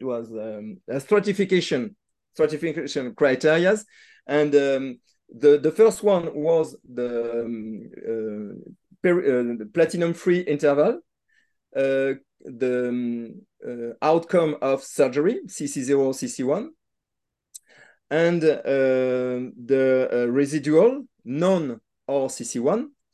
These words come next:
And, um, later,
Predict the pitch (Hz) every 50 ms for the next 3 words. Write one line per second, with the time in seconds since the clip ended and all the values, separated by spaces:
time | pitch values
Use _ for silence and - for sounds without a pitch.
0 | _ _ - - - - - - _ _ - 143 147 156 165 175 185 185 190 185
1 | - - - 135 131 127 123 123 120 120 117 117 117 117 117 117 117 117 117 113
2 | 113 - - _ - 120 127 135 143 156 170 170 - 190 185 214 254 269